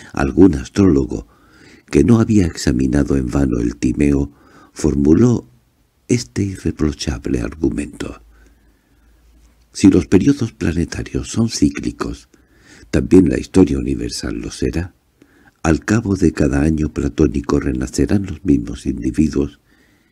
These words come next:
y cumplirán el mismo destino. El tiempo, atribuyó Platón esa conjetura, en mil seiscientos dieciséis escribió Lucino Vanini,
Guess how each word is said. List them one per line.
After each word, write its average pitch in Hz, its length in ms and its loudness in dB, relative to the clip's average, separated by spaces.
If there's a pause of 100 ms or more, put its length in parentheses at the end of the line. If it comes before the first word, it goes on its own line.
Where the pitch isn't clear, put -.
(160)
y 76 140 -2
cumplirán - 760 -4 (280)
el 57 260 -6
mismo 69 340 -2
destino. - 640 -10 (2750)
El 87 180 4
tiempo, 104 560 4 (340)
atribuyó 76 680 2
Platón 64 560 -2 (220)
esa - 260 -2
conjetura, - 720 0 (320)
en 71 160 2
mil 107 140 6
seiscientos - 600 0
dieciséis 95 760 2
escribió 76 640 2
Lucino 67 540 0
Vanini, 62 600 -6